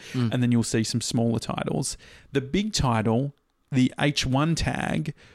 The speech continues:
Speaker 2: should only ever ha-, you should only ever have one H one tag per page. And this is what, I see you glazing over, so I'm gonna
Speaker 1: I'm
Speaker 2: figure
Speaker 1: slightly getting bored. I, it's amazing you saw that.
Speaker 2: But, but
Speaker 1: I started thinking about
Speaker 2: yeah,
Speaker 1: something else.
Speaker 2: yeah, no, I can, I can
Speaker 1: <laughs>
Speaker 2: tell straight away.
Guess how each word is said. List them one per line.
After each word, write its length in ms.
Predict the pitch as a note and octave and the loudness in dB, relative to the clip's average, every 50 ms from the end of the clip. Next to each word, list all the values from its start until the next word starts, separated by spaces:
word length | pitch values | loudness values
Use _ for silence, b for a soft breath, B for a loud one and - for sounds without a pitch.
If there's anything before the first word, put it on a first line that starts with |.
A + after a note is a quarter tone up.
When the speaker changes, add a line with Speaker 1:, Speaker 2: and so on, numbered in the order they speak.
| b b | b b
Speaker 2:
should 220 | - - C#3+ C3+ | 0 2 4 4
only 320 | C3+ C#3+ D#3 D#3+ D#3+ D#3 C#3+ | 4 4 4 4 4 4 4
ever 160 | C3+ C3 C3+ | 2 2 0
ha-, 180 | A#2+ A#2 C#3 C3+ | 0 -2 -2 -2
you 120 | C#3+ C#3+ | 0 0
should 160 | B2+ - D3 D3 | 0 2 2 2
only 240 | D#3 D#3+ E3+ E3 | 2 2 2 2
ever 120 | D3+ C3 C3+ | 2 0 0
have 240 | A#2+ B2 B2+ A2+ A2+ | 0 0 0 0 -2
one 540 | A#2+ A2+ A#2 A#2+ C3 C3+ C#3 C#3 C#3+ C#3+ - - _ - | -4 0 2 2 2 4 2 2 0 -2 -4 -6 _ 0
H 280 | B2+ B2+ A#2+ - - - | 0 0 2 0 -2 0
one 260 | B2 A#2+ A#2 A#2 A#2 | 2 2 2 2 0
tag 500 | - - B2+ A#2+ A#2 A2+ A2+ A2+ A#2 A2+ b b b b b b b _ - | 0 0 0 0 2 2 0 0 -2 -6 b b b b b b b _ -4
per 280 | - - - B2+ B2 A#2+ | -2 -2 0 -2 -4 -4
page. 680 | - - - B2+ B2 A#2+ A#2 - - - - - - - | -6 -6 -4 -2 0 0 0 -2 -4 -6 -8 -10 -6 -2
And 220 | C#3 C3+ B2+ B2+ | 0 2 2 4
this 220 | B2 D#3+ D3+ - - | 4 2 2 2 2
is 140 | D#3+ C#3 B2 | 2 2 2
what, 580 | A2+ A2 B2 B2 A#2+ A#2+ B2+ B2 - - - - - | 2 4 4 4 4 4 2 0 -2 -6 -6 -4 -4
I 80 | - | -4
see 160 | A#2 - C#3 B2+ | -2 0 2 2
you 120 | A#2+ A#2 | 2 2
glazing 420 | - A#2+ B2 C3+ B2 A#2 C3 B2 | 2 2 2 2 2 2 0 0
over, 240 | - - - - B2 | 0 -2 -2 -2 -2
so 140 | B2 - C3 | -2 0 0
I'm 60 | B2 | 2
gonna 120 | A2+ A#2 - | 2 4 4
Speaker 1:
I'm 60 | D3 | 4
Speaker 2:
figure 160 | D3 B2 A#2 | 4 4 4
Speaker 1:
slightly 440 | A2+ - D#3 C#3+ C#3 C#3 C3+ C3+ C3+ | 2 4 4 4 4 6 4 4 4
getting 220 | B2+ B2+ B2 A#2+ A#2 | 4 4 4 4 4
bored. 180 | B2 A#2+ C3 | 4 2 4
I, 120 | - D3 D3+ | 4 2 2
it's 360 | C#3+ - - - - D3 C3+ D3 | 2 0 -4 -2 -2 0 2 4
amazing 300 | D#3+ D#3+ F3 F3 E3+ D#3 | 4 4 6 6 6 6
you 60 | C#3 | 4
saw 260 | - - - C#3+ D3 | 4 4 6 6 6
that. 240 | D3 B2+ A#2 - - B B B B B | 6 4 2 -2 -6 B B B B B
Speaker 2:
But, 200 | - F#3 D3+ C#3 - | 2 2 2 4 4
but 100 | D3 - | 2 2
Speaker 1:
I 20 | |
started 360 | C3+ - - F3 D#3 D#3+ D3 | 2 4 4 6 6 6 6
thinking 220 | - D#3 D3+ C#3+ D3 | 4 4 6 6 8
about 80 | D3 C#3 | 8 8
Speaker 2:
yeah, 20 | C#3+ | 6
Speaker 1:
something 260 | - D#3+ D3 D3+ C3+ | 4 2 2 2 4
else. 380 | C3+ - - D#3+ D3+ B2+ - - - | 6 6 6 6 6 4 2 0 0
Speaker 2:
yeah, 60 | - D3 | 0 2
no, 100 | D3+ D3 | 4 4
I 200 | C3 B2 - - | 6 4 4 4
can, 220 | - G4 C3+ - | 4 4 4 4
I 140 | - - C3 | 4 2 4
can 140 | - C#3+ C3 | 4 2 2
Speaker 1:
<laughs> 100 | - - | 2 2
Speaker 2:
tell 220 | C3 A#2 A2+ - | 2 2 2 0
straight 220 | - - - B2+ | 0 0 2 4
away. 160 | A#2+ A#2+ A#2 | 4 4 2